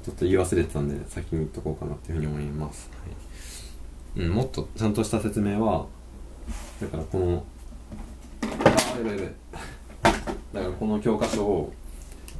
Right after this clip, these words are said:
買って、たくさん読んでもらって、僕の動画なんか見ないでっていうのが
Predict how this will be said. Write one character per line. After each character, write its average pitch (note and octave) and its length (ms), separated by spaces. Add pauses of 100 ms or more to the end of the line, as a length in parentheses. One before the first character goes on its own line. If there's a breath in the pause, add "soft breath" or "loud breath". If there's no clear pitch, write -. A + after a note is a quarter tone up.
(240)
買 G2+ 140
っ - 20
て、 F#2+ 280
た F2+ 100
く F2 60
さ - 100
ん F#2 60
読 F#2+ 160
ん - 20
で E2 80
も D#2+ 80
ら D2+ 80
っ D2+ 60
て、 D#2+ 200
僕 F2 240
の F#2 320
動 F#2 120
画 F2+ 80
な E2 120
ん F2+ 100
か F2+ 120
見 E2+ 80
な D#2+ 100
い D2+ 60
で D#2 80
っ - 20
て - 200
い D#2+ 40
う D#2 80
の D2+ 80
が D2 60